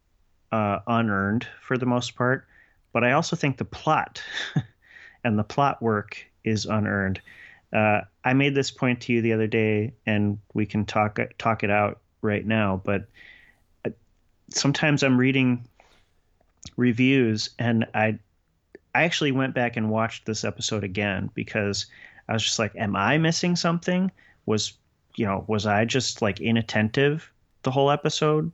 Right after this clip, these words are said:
somehow?" And everybody else is seeing these things that connect with each other, and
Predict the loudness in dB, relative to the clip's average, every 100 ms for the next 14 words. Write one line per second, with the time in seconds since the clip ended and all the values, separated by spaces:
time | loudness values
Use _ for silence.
0 | -4 0 2 2 2 2 0 0 2 2
1 | 2 2 4 4 2 0 -2 0 2 2
2 | 2 0 0 0 0 -2 -6 0 0 0
3 | -4 -6 -8 -20 _ -20 _ -6 -4 0
4 | 0 2 2 0 0 0